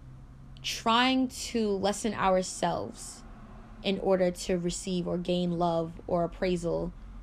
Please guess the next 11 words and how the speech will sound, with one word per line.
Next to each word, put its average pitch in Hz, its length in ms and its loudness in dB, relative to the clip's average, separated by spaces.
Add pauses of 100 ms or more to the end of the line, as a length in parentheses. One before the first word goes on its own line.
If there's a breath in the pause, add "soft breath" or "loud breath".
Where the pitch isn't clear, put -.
(220)
that 185 260 2
we 175 380 2
want 175 320 0 (100)
or 170 100 -4
seek - 400 -6 (140)
in 170 400 -4
our 165 120 -2
partners. - 560 -10 (120)
And 170 400 -2 (680 loud breath)
that 208 180 6
becomes 170 640 -2